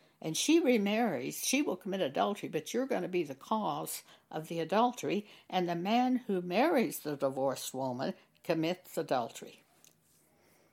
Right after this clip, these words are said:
So the Catholic Church at one time who taught this had it right. I'm sure they weren't going to Scripture. If they had had Scripture strongly enough brought before the church at that time,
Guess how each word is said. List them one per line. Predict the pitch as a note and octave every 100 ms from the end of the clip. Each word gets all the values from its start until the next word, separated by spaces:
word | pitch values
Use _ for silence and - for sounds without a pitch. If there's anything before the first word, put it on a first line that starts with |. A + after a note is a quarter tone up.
| _ _ _ _ - _ _ _ -
So | - G#3
the | F#3+
Catholic | A#3+ C#4 C#4 G#3
Church | - C#4 C4+ -
at | -
one | A#3+ D#4
time | - F#3+ G3
who | F3+
taught | F3+ - A#3+ F4+ -
this | D3+ D#3+ -
had | A3+ A3+
it | A#3
right. | C#4 G4 A#3+ - - - _ _ _ _ _ _ _ _ _ _ _ -
I'm | F#3 F3
sure | - F3
they | C#3+
weren't | D3+ D3+
going | F3+ F3 C3
to | -
Scripture. | - A#3 E4+ - F#3+
If | E3+ -
they | E3+
had | D#3
had | G3 F#3
Scripture | - C#4+ D4 -
strongly | G3+ - F#3 F3 E3+ E3+
enough | D#3+ D#3 E3+
brought | - F#3 -
before | F3 F#3 F3 E3
the | D#3
church | D#3 F3 D#3+ G#3+ - - _
at | E3+ E3
that | E3 -
time, | - E3 F#3+ B3